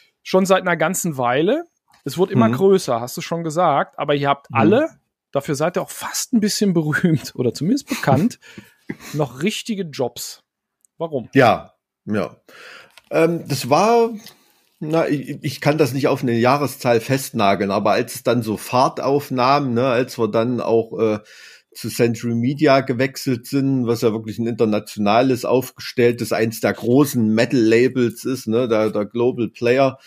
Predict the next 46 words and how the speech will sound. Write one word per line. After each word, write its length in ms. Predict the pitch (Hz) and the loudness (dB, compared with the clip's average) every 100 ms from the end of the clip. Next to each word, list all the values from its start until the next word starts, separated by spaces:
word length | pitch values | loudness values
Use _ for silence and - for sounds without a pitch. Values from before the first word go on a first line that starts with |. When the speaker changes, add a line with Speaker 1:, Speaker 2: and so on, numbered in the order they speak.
| - - _ | -20 -20 _
Speaker 2:
ähm, 340 | - 120 120 107 | 0 2 2 2
war 160 | 113 | 2
das 220 | 117 117 | 2 0
eine, 340 | 123 117 113 - _ _ _ _ _ _ _ _ _ _ _ _ _ | 0 2 0 -2 _ _ _ _ _ _ _ _ _ _ _ _ _
eine 320 | 113 117 123 | -12 -6 -4
ganz 420 | 110 127 143 - - _ _ - | 0 0 0 -6 -12 _ _ -8
bewusste 540 | 113 127 180 - 139 | -4 0 -2 0 0
Entscheidung 1000 | 113 107 - 135 190 170 131 135 127 117 | 0 -2 2 4 4 4 2 0 -4 -8
von 520 | - - - 131 131 | -18 -12 -2 0 0
uns, 520 | - 147 151 147 - | 0 2 2 0 -2
dass 220 | - 123 131 | -2 -2 0
wir 120 | 123 | 0
gesagt 440 | 117 110 117 120 | 0 2 2 2
haben, 120 | 120 | 2
okay, 260 | 104 - 127 | 2 2 0
wir 80 | 113 | 2
setzen 320 | 123 - 113 | 0 -2 0
ja 80 | 101 | 2
nicht 200 | 110 - | 2 -2
alles 260 | 101 92 | -4 -4
auf 160 | 80 - | -6 -8
eine 260 | - 90 92 | -8 -8 -10
Karte, 440 | - 87 92 95 | -6 -6 -4 -6
wir 100 | 87 | -4
setzen 340 | 90 98 - | -4 -6 -6
uns 200 | 101 87 | -6 -6
nicht 180 | 101 - | -10 -6
wie 80 | 110 | -2
andere 320 | 92 95 92 | -2 -2 -4
Bands 400 | 87 95 95 - | -2 0 0 -4
ein 220 | 98 95 | -6 -4
halbes 400 | 92 98 101 - | 0 0 0 -2
Jahr 240 | 110 98 78 | 2 2 2
in 80 | 98 | -2
den 80 | 85 | -2
U 120 | 104 | -2
S 160 | 95 - | -2 2
A 180 | 101 | 4
in 140 | 98 98 | 4 0
den 80 | - | -2
Bus 240 | 120 - | -4 -4
und 240 | - 98 | -6 -6
gehen 240 | 98 104 98 | -4 -2 0
da 180 | 101 104 | 2 2
auf 240 | 98 - | 0 -4
Tour 480 | - - 127 127 | -12 -2 2 2